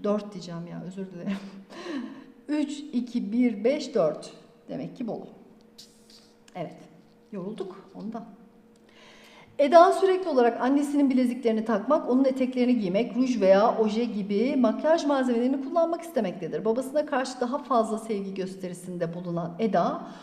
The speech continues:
annesine karşı zaman zaman kızgın ve düşmanca tavırlar sergiliyor. Eda ne yaşıyor? Elektra karmaşası yaşıyor. Yani hangi dönemde? Fallik dönemde.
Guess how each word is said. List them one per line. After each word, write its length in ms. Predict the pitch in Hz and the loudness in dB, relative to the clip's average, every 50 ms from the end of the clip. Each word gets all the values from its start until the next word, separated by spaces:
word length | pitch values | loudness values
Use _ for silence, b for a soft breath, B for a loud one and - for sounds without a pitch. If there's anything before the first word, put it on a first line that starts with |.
| B B B | B B B
annesine 440 | 233 269 294 320 320 - - 370 349 | 2 2 4 4 2 0 0 -2 0
karşı 280 | 349 285 196 190 190 190 | 2 2 2 2 0 -2
zaman 340 | 190 196 208 247 269 277 | 0 2 4 4 4 4
zaman 280 | 254 214 196 170 165 165 | 4 2 2 0 0 -2
kızgın 340 | - 233 220 202 226 285 302 | -2 -2 -2 0 0 2 2
ve 180 | 302 247 214 | 2 2 2
düşmanca 680 | 214 240 240 - - - 262 311 330 320 294 294 240 - | 0 -2 -4 -4 0 4 6 8 8 8 6 4 2 2
tavırlar 420 | - 240 220 208 208 202 196 202 | 2 0 0 2 4 4 4 4
sergiliyor. 520 | 202 - 226 208 202 196 202 214 214 220 226 B B B B B B B B - | 2 0 -2 -4 -4 -4 -4 -2 -2 -4 -4 B B B B B B B B 2
Eda 340 | - 262 294 349 349 349 | 2 6 10 10 10 10
ne 120 | 370 381 370 | 8 6 2
yaşıyor? 560 | 349 349 339 - 330 320 320 330 359 381 - - - - - - - - - - - - - | 0 -2 -2 -4 2 6 8 10 10 8 6 2 -4 -8 -12 -14 -18 -20 -20 -20 -20 -12 -6
Elektra 560 | 226 254 277 294 302 285 - - 220 190 185 | -4 -2 0 -2 -2 -4 -6 -4 -4 -4 -2
karmaşası 640 | 190 185 175 170 170 170 165 170 170 170 - - 165 | -2 -6 -6 -4 -4 -6 -8 -8 -12 -14 -12 -12 -12
yaşıyor. 280 | 165 165 - - 156 160 | -12 -12 -12 -10 -10 -2
Yani 600 | 196 220 233 247 254 269 294 330 330 - - - | 2 2 4 4 4 4 2 2 0 -2 -6 -8
hangi 280 | - 277 285 285 269 247 | -6 -2 0 0 0 2
dönemde? 600 | 269 226 220 202 202 220 247 294 330 339 330 - - | 0 0 0 0 0 2 2 2 2 2 0 -6 -8
Fallik 440 | 202 190 185 185 214 254 254 254 - | -8 -8 -6 -4 -4 -4 -4 -4 -6
dönemde. 400 | 190 180 170 165 175 180 180 170 | -6 -6 -6 -8 -10 -10 -12 -14